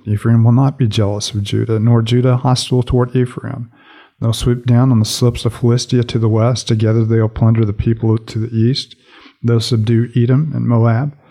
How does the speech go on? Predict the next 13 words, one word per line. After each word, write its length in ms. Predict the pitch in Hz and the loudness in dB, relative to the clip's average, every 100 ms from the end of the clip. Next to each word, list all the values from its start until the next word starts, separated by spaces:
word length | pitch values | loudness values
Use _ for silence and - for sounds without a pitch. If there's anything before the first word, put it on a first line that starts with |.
| - - - | -20 -18 0
and 120 | 117 | 0
the 60 | 120 | 2
Ammonites 500 | 120 123 117 123 127 | 2 4 4 2 0
will 80 | |
be 100 | 117 | -2
subject 460 | 113 - 113 110 117 | 0 0 0 -2 -6
to 100 | - | -6
them. 340 | 107 120 131 _ 123 | -4 -4 -8 _ -2
The 60 | |
Lord 260 | 113 117 117 | 2 2 4
will 100 | 117 | 2
dry 360 | 110 110 113 113 | 2 0 2 2
up 200 | 135 | 0